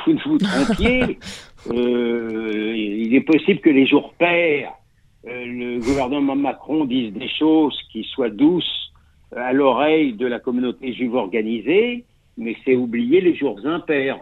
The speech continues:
Speaker 1: En réalité, pardon de vous le dire, nonobstant, euh, t-, euh, tous les gouvernements qui se sont succédés, là, je fais pas, je peux pas faire une analyse politique véritable, hein, nonobstant, euh, toutes les couleurs,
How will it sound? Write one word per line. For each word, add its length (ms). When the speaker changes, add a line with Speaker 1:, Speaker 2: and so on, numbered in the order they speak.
Speaker 1:
En 140
réalité, 540
pardon 420
de 100
vous 100
le 80
dire, 420
nonobstant, 880
euh, 220
t-, 80
euh, 260
tous 100
les 120
gouvernements 720
qui 240
se 120
sont 220
succédés, 720
là, 240
je 60
fais 100
pas, 220
je 160
peux 100
pas 200
faire 160
une 140
analyse 480
politique 520
véritable, 680
hein, 60
nonobstant, 640
euh, 380
toutes 220
les 120
couleurs, 420